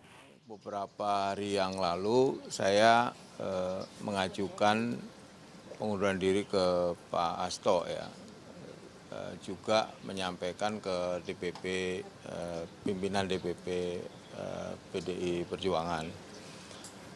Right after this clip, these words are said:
Yang pertama, eh, tentu kalau menjadi jubir di tim kampanye nasional di T K N, eh, waktu, eh, saya harus menjalankan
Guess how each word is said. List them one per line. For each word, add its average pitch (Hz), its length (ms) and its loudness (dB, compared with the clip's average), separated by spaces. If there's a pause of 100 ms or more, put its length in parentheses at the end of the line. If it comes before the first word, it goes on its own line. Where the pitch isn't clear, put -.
Yang 90 320 0
pertama, 107 720 4 (240)
eh, 90 480 0 (160)
tentu 113 400 4
kalau 107 560 6 (240)
menjadi 101 480 2
jubir 101 480 0 (160)
di 92 240 0
tim 95 400 -2
kampanye 92 480 0
nasional 87 640 -2
di 107 160 0
T 92 80 0
K 85 320 0
N, 117 160 2 (160)
eh, - 400 -4
waktu, 113 640 2 (240)
eh, 95 400 -4
saya 117 240 8
harus 110 80 2
menjalankan 104 720 6